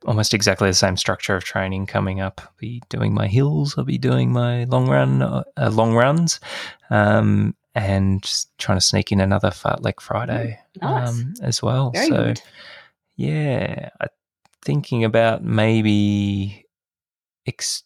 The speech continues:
Speaker 1: yeah, I don't know. I don't know whether I can d-, if I can do my long run on the flat next week on the Sunday. I figure I could probably cover another K in my two and a half hours and maybe push that out to twenty-eight K.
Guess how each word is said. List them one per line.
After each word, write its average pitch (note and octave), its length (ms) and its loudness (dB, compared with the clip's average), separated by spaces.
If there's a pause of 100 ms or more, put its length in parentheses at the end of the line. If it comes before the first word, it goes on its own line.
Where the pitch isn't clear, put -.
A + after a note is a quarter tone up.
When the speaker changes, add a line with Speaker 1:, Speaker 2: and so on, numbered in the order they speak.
(100)
Speaker 1:
yeah, A#2+ 220 -8
I G#2+ 60 -8
don't C3+ 160 -4
know. B2 180 -4
I A2+ 180 -4
don't C3 220 -2
know A#2 160 -2
whether A#2 260 4
I G#2+ 60 6
can G2+ 340 2
d-, - 140 -12 (100)
if - 140 -4
I G#2+ 100 4
can A2+ 200 2
do B2+ 120 4
my B2 120 6
long G#2 260 4
run G2 180 6
on F#2 140 2
the F2+ 80 -2
flat - 640 -2
next - 360 -2
week B2 260 0
on A#2 80 2
the G2+ 120 2
Sunday. C#3+ 580 0 (480)
I - 80 -4
figure G#2 480 2
I F#2+ 100 4
could F#2+ 320 -2
probably F#2+ 460 -4 (100)
cover F#2+ 560 0 (760)
another F#2 380 4
K F2+ 520 -2
in G2+ 260 -2
my F#2+ 140 2
two - 200 -2
and F#2+ 100 2
a F#2 40 0
half F#2+ 240 -2
hours F#2 420 2
and G#2+ 80 2
maybe G#2+ 240 0
push - 240 0
that - 160 -4
out - 160 -4
to - 120 -10
twenty-eight - 440 -4
K. - 400 -8